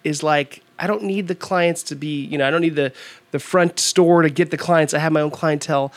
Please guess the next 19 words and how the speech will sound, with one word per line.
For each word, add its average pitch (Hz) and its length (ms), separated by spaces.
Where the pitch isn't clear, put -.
I'm 151 80
gonna 147 160
go 139 180
now 135 460
start 127 260
my 123 140
own 165 300
thing, 143 540
but 131 120
I 127 60
need 135 180
a, 127 240
kinda 156 160
like 139 180
a, 117 240
you 143 100
know, 120 180
a 113 40
backing 123 720